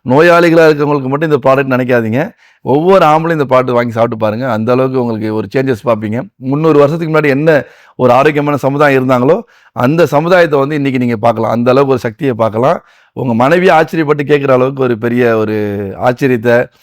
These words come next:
நீங்க கண்ணு முன்னாடி பார்க்கலாம். நீங்க எங்க கம்பெனி வளர்ந்துருக்குன்னு சொன்னா, அந்த இரண்டு பேர் இணையும் போது ஏற்பட்ட அந்த பிரார்த்தனைகள் தான் இன்னைக்கு நம்ம கம்பெனி இவ்வளவு பெருசா வளர்ந்ததுக்கான முக்கியமான காரணம்.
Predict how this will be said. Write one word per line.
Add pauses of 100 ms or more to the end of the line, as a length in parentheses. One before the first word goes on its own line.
(180)
நீங்க
கண்ணு
முன்னாடி
பார்க்கலாம்.
நீங்க
எங்க
கம்பெனி
வளர்ந்துருக்குன்னு
சொன்னா, (360)
அந்த
இரண்டு
பேர்
இணையும்
போது
ஏற்பட்ட
அந்த
பிரார்த்தனைகள்
தான்
இன்னைக்கு
நம்ம
கம்பெனி
இவ்வளவு
பெருசா
வளர்ந்ததுக்கான
முக்கியமான
காரணம்.